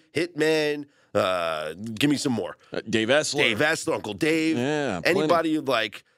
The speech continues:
Speaker 1: take twenty percent off. Use the promo code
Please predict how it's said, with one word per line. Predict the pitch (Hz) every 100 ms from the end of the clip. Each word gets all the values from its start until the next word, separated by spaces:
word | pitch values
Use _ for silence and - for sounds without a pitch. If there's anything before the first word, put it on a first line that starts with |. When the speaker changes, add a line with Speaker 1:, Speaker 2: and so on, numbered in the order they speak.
| _ _ _
Speaker 1:
take | - 151
twenty | - 113 165 170 185
percent | - 175 - 165 160 -
off. | 107 98 98 - - _ _ _ _
Use | 113 135 196
the | 170 196
promo | - 170 160 147
code | - 156 147